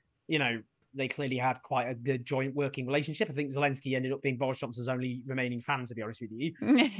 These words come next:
Speaker 1: Um, and, uh, what they've tried to do in the cost, in the crisis in British society is to say, "Well, this is because of Russia's invasion of Ukraine." Um, that's, you know,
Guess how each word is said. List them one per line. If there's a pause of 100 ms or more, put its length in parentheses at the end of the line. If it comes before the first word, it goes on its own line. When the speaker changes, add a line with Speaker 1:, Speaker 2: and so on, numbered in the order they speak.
(140)
Speaker 1:
Um, (600)
and, (220)
uh, (300)
what
they've
tried
to
do
in
the
cost,
in
the
crisis
in
British
society
is
to
say,
"Well,
this
is
because
of
Russia's
invasion
of
Ukraine." (640)
Um, (200)
that's,
you
know,